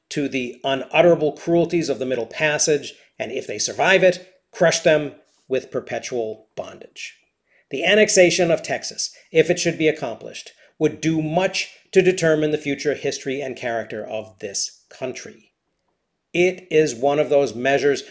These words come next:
which call a nation to pause, reflect, look forward, because their force is not soon exhausted. The chief interest of a people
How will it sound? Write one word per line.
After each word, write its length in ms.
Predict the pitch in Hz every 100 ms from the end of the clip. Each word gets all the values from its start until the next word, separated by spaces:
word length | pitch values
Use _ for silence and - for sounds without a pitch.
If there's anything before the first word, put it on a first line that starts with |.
| -
which 200 | 151 147
call 360 | - 156 151 156
a 100 | 151
nation 360 | 143 131 147 -
to 160 | 147 -
pause, 920 | - - 165 160 131 101 - - - - _ -
reflect, 760 | 127 - 165 - - - - _ _ -
look 200 | 147 -
forward, 680 | - 151 143 110 104 - - _ _ _ -
because 840 | 135 - 151 156 156 139 - - _ _
their 220 | 147 151
force 680 | 151 - 131 127 - - _ 131
is 320 | 127 120 110
not 380 | 107 107 104 -
soon 420 | - 98 98 -
exhausted. 760 | 104 92 90 - - - - _ _ _ _ _
The 100 | 143
chief 340 | - 202 185 -
interest 480 | 185 180 180 165
of 160 | 160 143
a 60 | 151
people 460 | 160 147 120 -